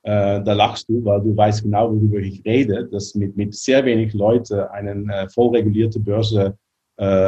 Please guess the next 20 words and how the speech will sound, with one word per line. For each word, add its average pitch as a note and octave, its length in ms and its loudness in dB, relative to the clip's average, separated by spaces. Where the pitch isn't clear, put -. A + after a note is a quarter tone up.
ähm, F#2+ 480 -2
macht G#2 540 -2
und G#2+ 280 -2
anbietet, A2+ 560 2
ist, - 380 -8
äh, F#2+ 360 0
ist G#2+ 200 -10
ein G2 80 0
Challenge. G3 400 2
Aber G2+ 460 0
es, - 420 -8
ich G#2 100 -10
meine, F#2 260 0
das G#2+ 200 -4
Jahr A2+ 160 4
hat A2 140 0
mich G#2 140 0
unglaublich G#2 440 -2
viel E2+ 100 -12
gebracht. - 320 -12